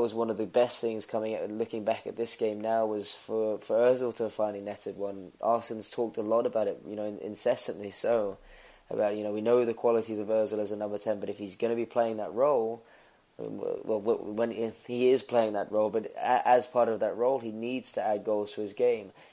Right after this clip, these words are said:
and to do so in a big game will just do wonders for him, I think. And,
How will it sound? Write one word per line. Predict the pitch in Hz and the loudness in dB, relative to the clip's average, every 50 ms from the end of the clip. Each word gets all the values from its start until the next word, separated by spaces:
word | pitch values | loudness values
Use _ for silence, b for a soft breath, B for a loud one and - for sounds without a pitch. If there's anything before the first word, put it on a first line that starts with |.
| b b | b b
and | 113 107 | -8 -6
to | 113 113 | -6 -6
do | 98 - 131 139 139 | -2 0 2 2 2
so | - - 135 | 2 2 2
in | 127 117 | 4 2
a | 113 | 0
big | 104 - 127 120 107 - | 0 2 0 0 0 2
game | - 113 110 107 104 | 2 4 4 4 2
will | 101 104 | -2 -4
just | 101 - 110 107 - - | -4 -4 -6 -6 -4 -4
do | 113 107 | -4 -2
wonders | 104 101 110 107 107 107 104 101 | 0 0 0 0 0 -2 -4 -4
for | - - 101 | -4 -4 -4
him, | 98 95 | -4 -6
I | 98 | -8
think. | 95 - 101 98 95 98 | -8 -8 -8 -8 -6 -8
And, | 98 95 | -10 -10